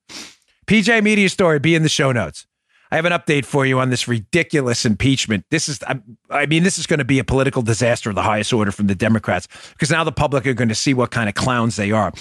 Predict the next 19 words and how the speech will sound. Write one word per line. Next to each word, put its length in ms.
P 120
J 200
Media, 320
breaking, 480
Trump 280
eviscerates 720
the 80
Democrats' 520
impeachment 480
charges. 340
Tyler 400
O'Neill, 340
again, 280
be 180
up 160
in 80
the 80
show 240
notes. 160